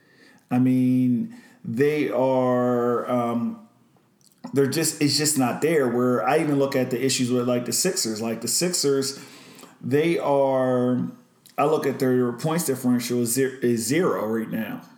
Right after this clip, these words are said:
which make, gives me concern. But then I also realize that,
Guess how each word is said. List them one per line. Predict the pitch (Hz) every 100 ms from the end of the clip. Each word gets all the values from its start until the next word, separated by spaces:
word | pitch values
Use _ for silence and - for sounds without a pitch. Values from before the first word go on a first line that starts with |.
| _ _ _ -
which | 131 127
make, | 139 131 117
gives | 135
me | 123
concern. | 117 113 - 180 151 113
But | 123
then | 131
I | 127
also | 139 147 131
realize | 123 120 120 117 110
that, | 123 117 113